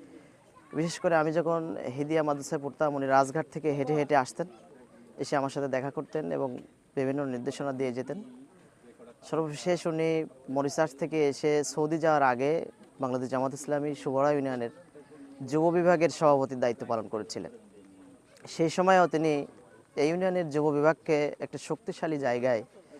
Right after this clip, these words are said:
নিয়ে গিয়েছিলেন। তারই ধারাবাহিকতায়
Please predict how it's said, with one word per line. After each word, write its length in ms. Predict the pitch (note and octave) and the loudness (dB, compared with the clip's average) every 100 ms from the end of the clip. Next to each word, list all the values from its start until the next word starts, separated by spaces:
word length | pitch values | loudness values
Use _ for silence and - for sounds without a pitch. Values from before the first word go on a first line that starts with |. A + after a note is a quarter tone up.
| - - C3 | -20 -10 -2
নিয়ে 280 | C#3 E3 | 4 4
গিয়েছিলেন। 500 | C#3+ C3+ C3 C#3+ A2 F#2+ - - | 4 2 2 -2 -4 -6 -4 2
তারই 240 | C#3+ F3 | 4 2
ধারাবাহিকতায় 800 | D#3+ D3 C#3+ C#3 D3 C#3+ C#3+ | 0 0 0 -2 0 0 0